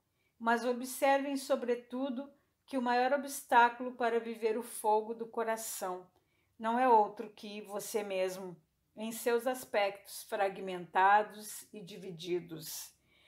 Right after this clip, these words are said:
e que este aspecto fragmentado e dividido é apenas o reflexo dos medos, das faltas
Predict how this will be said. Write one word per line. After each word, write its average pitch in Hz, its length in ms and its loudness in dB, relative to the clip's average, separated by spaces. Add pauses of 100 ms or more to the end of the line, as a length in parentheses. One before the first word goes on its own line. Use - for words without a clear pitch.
(220)
e 262 160 -4
que 262 300 -4
este 247 280 2
aspecto 214 640 0
fragmentado 190 1120 6
e 180 60 -8
dividido 208 880 -6 (520)
é 269 160 10
apenas 247 560 4
o 226 40 -8
reflexo 214 800 -2
dos 214 300 -12
medos, 185 680 -2 (320)
das - 300 -2
faltas 185 840 4